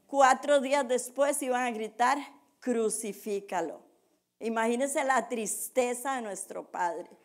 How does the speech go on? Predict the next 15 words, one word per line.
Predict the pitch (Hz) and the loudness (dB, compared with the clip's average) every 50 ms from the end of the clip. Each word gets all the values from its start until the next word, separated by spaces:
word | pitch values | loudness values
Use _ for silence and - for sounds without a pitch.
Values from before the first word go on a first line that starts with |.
| _ _ _ _ _ - | _ _ _ _ _ -12
Si | - - 247 | -8 -4 -4
nosotros | 233 220 220 214 220 254 240 233 233 240 269 285 277 | -2 -2 -2 -2 -2 -2 -2 -2 -2 -2 -4 -4 -2
que | - 269 247 | -2 -4 -2
tomo-, | - 226 214 226 254 247 | -2 -4 -4 -4 -4 -6
somos | 247 - 247 233 233 254 254 - | -4 -4 -4 -4 -4 -6 -6 -4
tan | - 262 240 226 | -4 -2 -2 -2
sensibles, | 226 - 214 196 190 - - 247 233 233 240 240 247 240 | -4 -4 -4 -6 -6 -6 -6 -6 -6 -6 -4 -4 -6 -6
nos | 226 214 190 226 | -6 -6 -4 -4
hacen | 202 190 190 247 247 | -4 -4 -4 -4 -6
una | 247 240 240 247 240 | -4 -4 -4 -4 -4
mala | 240 226 214 214 240 240 233 | -2 -2 -2 -2 -2 -4 -4
cara | 240 240 208 208 220 240 240 | -4 -2 -2 0 0 0 -2
y | 208 | -2
estamos | 196 202 - - 196 190 208 226 220 | -4 -6 -6 -8 -6 -6 -6 -6 -6
llorando, | 202 220 190 185 196 185 190 196 202 - - | -4 -2 -2 -2 -2 -4 -6 -6 -10 -14 -16